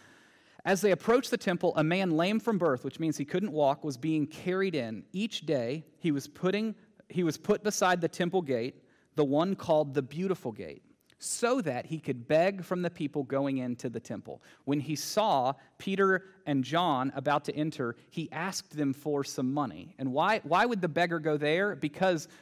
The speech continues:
the religious people in that culture had a reputation for being generous. So he knew that if he camped out right outside the temple for people that are walking in and they're about to give their offering to God, that they're more likely to be generous towards him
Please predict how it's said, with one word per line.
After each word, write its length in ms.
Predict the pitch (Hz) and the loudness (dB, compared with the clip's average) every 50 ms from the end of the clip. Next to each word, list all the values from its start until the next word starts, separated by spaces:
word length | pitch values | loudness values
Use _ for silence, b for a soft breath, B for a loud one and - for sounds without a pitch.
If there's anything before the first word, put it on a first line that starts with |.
| B B | B B
the 220 | - 123 131 170 160 | -16 -4 -2 0 2
religious 480 | 170 165 156 175 196 185 208 226 - | 2 2 4 2 0 0 0 -4 -6
people 300 | - - 196 185 - 185 | -6 -8 -8 -6 -6 -6
in 80 | 165 156 | -2 -2
that 160 | 151 135 - | -2 -2 -2
culture 280 | - 196 151 - 170 147 | -2 -6 -4 -4 -4 -2
had 140 | 139 143 | 0 0
a 60 | 147 143 | 0 2
reputation 720 | 127 139 147 - - 135 - - 135 123 123 - 139 131 | 2 0 0 0 -4 -8 -6 -4 -6 -6 -4 -4 -4 -6
for 160 | 131 - 143 123 | -4 -4 -6 -6
being 360 | 117 127 127 127 131 131 127 | -4 -2 -2 -2 -2 -2 -4
generous. 420 | 117 - 185 214 196 139 104 - - | -4 -6 -4 -2 -2 -4 -4 -4 -4
So 120 | - 135 | -6 -4
he 120 | 131 143 | -2 -2
knew 180 | 143 160 190 220 | -2 -2 -2 -2
that 120 | 180 170 | 0 -2
if 80 | 151 - | -2 -2
he 80 | 143 123 | -4 -6
camped 340 | - - 185 190 190 - | -4 -6 -6 -6 -2 0
out 160 | 170 143 107 127 | 0 0 0 2
right 160 | 143 160 185 | 2 4 4
outside 300 | 196 175 - 190 180 175 | 2 2 2 -2 0 0
the 80 | 196 | -2
temple 440 | - - - 131 117 - 117 120 127 B B B B B | -4 -4 -4 -4 -4 -4 -4 -6 -6 B B B B B
for 100 | - 147 | -6 -4
people 240 | - 190 185 180 160 | -2 -2 -2 0 2
that 80 | 147 | 2
are 60 | 139 131 | 2 2
walking 420 | 127 135 151 175 - 196 190 170 | 2 0 0 0 0 -2 0 0
in 180 | 151 147 147 147 | 0 2 2 0
and 80 | 139 | -2
they're 80 | 131 123 | -2 -2
about 240 | 117 139 143 151 - | 0 0 -2 0 -2
to 60 | 175 | -4
give 200 | 147 160 165 147 | -2 -2 -2 -2
their 180 | 143 147 - - | -2 -2 0 0
offering 360 | 143 151 - - 156 147 135 | 0 0 0 -2 -2 -4 -2
to 100 | - 143 | -4 -2
God, 400 | 123 151 156 160 139 131 123 127 B B B B B | 2 4 4 6 6 4 2 -2 B B B B B
that 140 | 156 143 - | -4 0 2
they're 100 | 160 151 | 2 2
more 240 | 143 151 175 190 | 4 4 6 6
likely 540 | 180 160 156 160 156 - 180 180 190 208 196 B B B | 6 6 4 4 2 0 -2 0 0 -2 -4 B B B
to 80 | - 151 | -8 -2
be 140 | 135 147 139 | -2 -2 -2
generous 440 | - - 143 147 147 147 147 147 - | 0 -2 0 0 0 0 -2 -4 -6
towards 320 | - 147 143 135 131 - | -4 -4 -2 -2 -4 -4
him 300 | - 147 131 131 131 131 | -2 -2 0 0 -2 -4